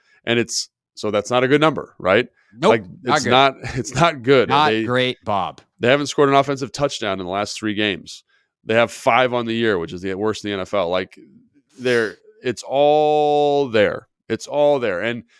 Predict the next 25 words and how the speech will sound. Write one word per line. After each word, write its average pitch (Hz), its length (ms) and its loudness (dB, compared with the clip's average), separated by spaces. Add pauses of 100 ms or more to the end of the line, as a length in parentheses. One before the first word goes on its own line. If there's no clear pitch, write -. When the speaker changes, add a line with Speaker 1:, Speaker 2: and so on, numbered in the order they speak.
(140)
Speaker 1:
one 156 160 2
of 190 80 2
the 175 80 -2
things 160 240 -2
about 135 180 4
last 110 380 0
year's 123 200 -4
Giants 107 600 -6
is 104 240 -8
they 120 180 -2
were, 110 420 -4 (120)
they 113 140 -2
struggled 123 440 -2
on 120 100 -4
the 113 100 -6
offensive 104 460 -6
line. 101 220 -6
They 104 80 -6
didn't 104 160 -6
have 101 100 -4
elite 101 220 -8
playmakers, 110 580 -6 (380)
but 110 140 -6
their 117 180 -4
execution 101 840 -6